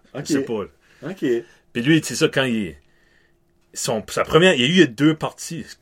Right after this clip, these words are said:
Speaker 2: Si c'est plate, arrête-moi.
Speaker 1: On prend tout.
Speaker 2: Non, il y a eu deux parties à sa carrière. Au début, il était intouchable. Ça a pas fait toucher.
Speaker 1: Mhm.
Speaker 2: Quasiment pas. Puis, après ça, il y a eu le, toute l'histoire du Vietnam.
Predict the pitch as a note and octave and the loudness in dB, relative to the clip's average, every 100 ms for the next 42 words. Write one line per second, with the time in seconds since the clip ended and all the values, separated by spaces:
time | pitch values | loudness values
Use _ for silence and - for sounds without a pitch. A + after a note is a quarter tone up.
0 | _ G2+ - - A2+ A2 F#2 B2+ A2+ G2 | _ -20 -16 -14 -12 -12 -10 -10 -10 -10
1 | G#2+ G2 G#2 C3 - _ - A2 C3 C3+ | -10 -10 -14 -16 -20 _ -14 -8 -2 -2
2 | - C#3 D3 D3+ - - - C#3+ F#3+ F3+ | 2 4 4 2 -4 -14 6 8 10 12
3 | G#3+ A3 F#3 - G#3 E3 C#3+ C#3+ C3 C#3 | 10 12 6 6 4 4 0 -2 0 0
4 | F3 E3 _ - - _ _ A2+ G#2 C#3+ | 0 -2 _ -20 -20 _ _ -12 0 2
5 | D3 E3+ G2+ A#2+ C3 C3 A2+ - A2+ E2 | 2 -4 -4 -6 -6 -8 -10 -10 -10 -10
6 | - - - B2 A2+ - G#2 - G#2+ _ | -18 -20 -14 -10 -10 -10 -20 -20 -20 _
7 | _ A#2 A#2 D3 _ _ - D#3+ G#2 G#2 | _ -14 -14 -14 _ _ -4 -4 -4 -10
8 | G2 F2 G2 _ _ _ _ _ - G#2 | -12 -14 -20 _ _ _ _ _ -8 -6
9 | G2 F2 _ _ _ - - A#2 D3 G#2 | -6 -10 _ _ _ -20 -10 -4 -2 -2
10 | G2+ A#2+ F#2+ E2+ E2+ E2+ F2 D#2+ G2 G#2+ | -2 -4 -4 -6 -10 -16 -18 -18 -20 -20
11 | _ - F#2+ G2 - B2 G#2+ F#2 F#2+ G2+ | _ -16 -12 -12 -6 -4 -4 -6 -6 -6
12 | G2 G#2+ D3 D3 | -4 -4 -4 -6